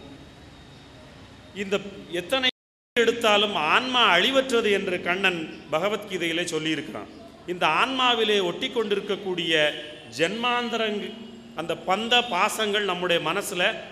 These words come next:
ஒட்டிக்கிட்டு இருக்கு. இவை ஆகாம விதிப்படி நம்முடைய பாவ புண்ணியங்களை அறிந்து கொண்டே இருக்கின்றோம்.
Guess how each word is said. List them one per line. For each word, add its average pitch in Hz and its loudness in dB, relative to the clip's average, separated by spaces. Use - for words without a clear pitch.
ஒட்டிக்கிட்டு 190 -4
இருக்கு. 143 -4
இவை 160 2
ஆகாம 214 4
விதிப்படி 165 0
நம்முடைய 170 0
பாவ 208 2
புண்ணியங்களை 185 4
அறிந்து 175 0
கொண்டே 156 2
இருக்கின்றோம். 110 -6